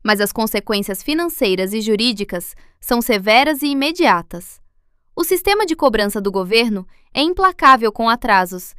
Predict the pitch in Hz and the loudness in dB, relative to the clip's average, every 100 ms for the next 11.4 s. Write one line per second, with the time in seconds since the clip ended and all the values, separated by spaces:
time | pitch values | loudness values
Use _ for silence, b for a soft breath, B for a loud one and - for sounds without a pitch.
0 | - _ 208 226 220 220 214 311 370 - | -20 _ 2 4 4 0 -2 -2 -2 -4
1 | 359 - 359 269 247 254 247 202 277 381 | -4 -4 0 4 4 4 -2 -2 0 2
2 | 370 359 339 285 208 190 170 - _ _ | 2 2 2 0 -4 -4 -4 -8 _ _
3 | _ _ _ _ _ 233 294 339 233 175 | _ _ _ _ _ 2 4 4 2 -2
4 | 190 - _ _ 240 262 254 277 262 240 | -8 -18 _ _ 2 2 2 0 -2 -2
5 | - 247 294 403 302 233 196 196 202 202 | -2 0 2 0 0 2 2 0 -4 -4
6 | 202 214 247 233 190 - _ 262 320 349 | -4 -2 -2 -4 -12 -16 _ 0 0 0
7 | - 349 359 339 311 330 381 381 359 330 | 0 0 2 2 2 0 -2 -2 0 -2
8 | - 214 185 185 180 - _ _ - 339 | 2 4 4 0 -10 -16 _ _ -4 0
9 | 320 339 359 349 240 262 269 233 247 233 | 4 4 2 0 0 -2 -2 0 2 4
10 | 226 233 247 240 233 254 302 330 349 302 | 2 2 0 -4 2 0 2 -2 -2 -2
11 | 185 - - | -4 -10 -18